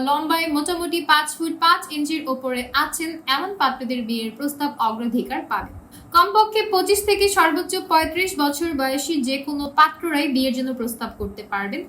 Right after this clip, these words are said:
কমপক্ষে পাঁচ ফুট চার ইঞ্চি থেকে পাঁচ ফুট সাত ইঞ্চির মধ্যে যাদের হাইট রয়েছে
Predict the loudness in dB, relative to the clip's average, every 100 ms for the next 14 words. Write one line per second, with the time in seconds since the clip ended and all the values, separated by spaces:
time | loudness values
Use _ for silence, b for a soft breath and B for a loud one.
0 | 6 6 6 2 2 6 6 4 2 2
1 | 6 6 6 2 -4 -4 -4 -6 0 0
2 | 0 -6 -8 0 0 0 -6 -6 -6 -6
3 | -8 -6 -4 -4 -8 -4 -2 -2 -2 -4
4 | -4 -4 -6